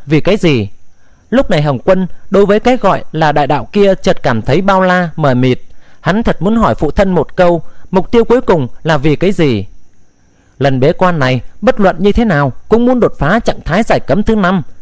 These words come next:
Chỉ có như vậy, khi đối mặt với nhân vật cấp chủ thần, ta mới có vốn liếng để mà đấu một trận.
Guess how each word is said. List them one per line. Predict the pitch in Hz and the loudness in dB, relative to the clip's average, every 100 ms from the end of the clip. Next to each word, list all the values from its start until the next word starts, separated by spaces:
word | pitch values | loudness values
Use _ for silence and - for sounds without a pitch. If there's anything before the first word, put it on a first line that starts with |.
| - - | -18 -16
Chỉ | - 139 | -2 0
có | - | 2
như | 214 202 | 2 2
vậy, | 143 139 - - | 2 0 -2 -10
khi | - 240 226 | -2 0 2
đối | 233 | 2
mặt | 247 - | 0 2
với | 202 | 2
nhân | 226 202 | 2 2
vật | 156 - | -2 0
cấp | - - | 0 2
chủ | 139 | 0
thần, | 113 143 143 - - - | 2 0 0 -6 -12 -2
ta | 160 160 | 0 2
mới | 160 | 0
có | 175 220 | 2 2
vốn | 165 220 | 2 2
liếng | 190 240 294 - | 2 0 -2 -4
để | - 135 | 0 2
mà | 139 | 2
đấu | 143 | 2
một | 240 220 | 2 0
trận. | - 151 | 0 0